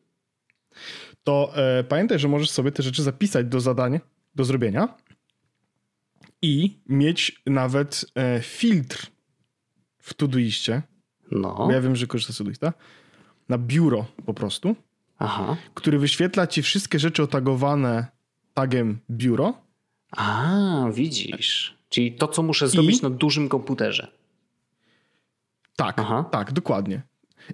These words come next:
Speaker 1: I możesz wtedy sobie zrobić faktycznie te, masz konto premium, nie? Więc to jest, więc to po prostu
Speaker 2: Mhm.
Speaker 1: możesz sobie zrobić. Wiesz, no wiadomo, to wymaga od ciebie jakby odrobinkę więcej pracy, bo musisz pamiętać, żeby tagować. Pamiętaj, że tagowanie możesz zrobić, jak tworzysz nowe zadanie.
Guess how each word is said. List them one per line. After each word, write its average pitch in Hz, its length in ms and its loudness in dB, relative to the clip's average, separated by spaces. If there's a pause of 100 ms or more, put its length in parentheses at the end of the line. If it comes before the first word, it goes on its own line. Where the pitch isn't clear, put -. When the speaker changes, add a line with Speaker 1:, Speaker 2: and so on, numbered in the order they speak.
(120)
Speaker 1:
I 208 380 2
możesz 190 320 2
wtedy 160 180 -2
sobie 147 240 -2
zrobić 135 320 -2
faktycznie 135 380 -4
te, 123 100 -10 (240)
masz 185 340 -2
konto 196 220 0
premium, 127 300 0
nie? 170 100 2
Więc 180 140 0
to 185 100 0
jest, 170 240 -4
więc 160 180 -4
to 170 100 -4
po 165 100 -8
prostu 180 200 2
Speaker 2:
Mhm. 190 140 0
Speaker 1:
możesz 151 160 0
sobie 135 200 -4
zrobić. 120 340 -2
Wiesz, 170 200 0
no 180 80 2
wiadomo, 202 260 4 (200)
to 170 100 2
wymaga 214 340 2
od 196 120 0
ciebie 175 220 2
jakby 156 280 2 (280)
odrobinkę 160 560 2
więcej 160 260 2
pracy, 156 320 0
bo 113 100 2
musisz 160 260 0
pamiętać, 147 380 0
żeby 135 200 0
tagować. 120 560 0
Pamiętaj, 190 280 2
że 165 100 0
tagowanie 143 560 2
możesz 135 260 0
zrobić, 131 420 0
jak 120 160 -2
tworzysz 139 360 -2
nowe 127 180 0
zadanie. 127 460 0